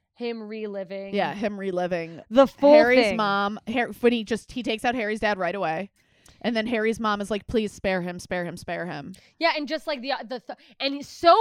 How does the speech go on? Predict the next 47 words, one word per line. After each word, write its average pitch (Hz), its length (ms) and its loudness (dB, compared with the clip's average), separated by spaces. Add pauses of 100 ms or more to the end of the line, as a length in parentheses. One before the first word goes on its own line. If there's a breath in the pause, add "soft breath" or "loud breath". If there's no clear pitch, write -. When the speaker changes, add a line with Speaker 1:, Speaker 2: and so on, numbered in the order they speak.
(100)
Speaker 1:
arrogantly 262 640 -2
like, 196 380 -10
"Oh, 277 120 -4
they 240 120 -4
were 220 100 -10
so 247 240 -10
foolish 233 360 -12
to 220 80 -12
think 202 140 -12
they 190 100 -10
could 185 120 -14
trust 196 220 -12
their 180 120 -12
friends." 202 840 -12
Speaker 2:
Yeah. 175 240 -6 (120)
Speaker 1:
'Cause 220 200 -2 (100)
Speaker 2:
Ugh. 233 60 -10
Speaker 1:
they 320 120 4
had 285 200 -2
set 285 320 -8
their 339 160 -6
wands 254 400 -4
down 247 320 -6
to 220 100 -14
play 214 320 -14
with 226 140 -18
their 220 120 -16
kid 180 300 -20
for - 80 -20
a 185 80 -18
little 180 220 -18
bit. 175 260 -20 (380 loud breath)
And, 233 220 -12 (160)
yeah, 226 160 0
his 240 200 -8
mom 226 340 -4
just 208 220 -14
standing 214 500 -10
in 190 300 -16
front 190 400 -10 (200)
of 175 220 -10 (360)
Speaker 2:
That 214 240 -6
fucking, 226 420 -6
that 185 220 0
hurt. 147 320 -8
That 196 220 0
was 220 420 -6